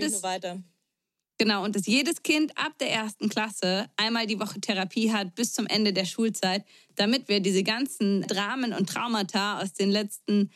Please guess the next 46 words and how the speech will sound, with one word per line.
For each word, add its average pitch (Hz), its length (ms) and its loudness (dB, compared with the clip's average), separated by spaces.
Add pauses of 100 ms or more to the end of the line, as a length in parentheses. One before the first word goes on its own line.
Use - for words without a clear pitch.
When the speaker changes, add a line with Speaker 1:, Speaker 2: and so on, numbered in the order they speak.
(320)
Speaker 1:
Hunderten 277 400 2
von 202 200 0
Jahren, 214 420 0
inklusive 208 600 2
die 196 300 0
zwei 202 320 0
Weltkriege, 214 600 0
die 185 240 0
wir 226 220 4
ja 196 160 0
in 185 180 -2
gar 196 180 0
nicht 202 260 -4
allzu 190 280 -4
langer 185 440 0
Vergangenheit 196 680 -2
hinter 226 320 0
uns 175 180 -2
haben, 180 260 -2
also 175 180 0
die 175 120 -2
unsere 175 200 0
Großeltern 175 600 0
noch 175 140 -2
erlebt 170 380 0
haben 165 260 -2 (340)
und 190 160 2
die 208 80 4
da 196 120 2
Dinge 247 240 2
erlebt 185 460 0
haben, 185 380 0
die 180 140 0
einfach 180 220 -2
nie 247 200 4
aufgearbeitet 175 720 -2
wurden, 180 260 2
Speaker 2:
Mhm. 196 380 -6 (260)
Speaker 1:
die 208 200 2
in, 240 120 4 (260)
und 262 220 -2
die 233 260 2
in 285 120 2
uns 254 160 0
allen 214 260 0
drinsteckt, 214 480 0